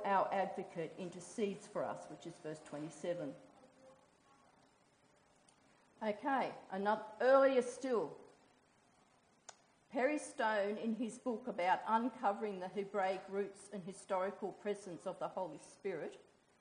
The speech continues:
Perry Stone is someone I've seen on YouTube. He's a Messianic Jew, as far as I can tell. I find him a bit waffly to listen to, but he's very sound.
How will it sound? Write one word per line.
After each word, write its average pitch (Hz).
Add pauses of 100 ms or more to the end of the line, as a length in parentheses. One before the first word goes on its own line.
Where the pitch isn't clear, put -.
(420)
Perry 339
Stone 392
is 240
someone 202
I've 190
seen 202
on 190
YouTube. 214
He's 202 (680)
a 214
Messianic 262
Jew, 240
as 180
far 202
as 214
I 202
can 185
tell. 196 (720)
I 240
find 240
him 208
a 180
bit 190
waffly 214
to -
listen 247
to, 190
but 196
he's 202
very 220
sound. 180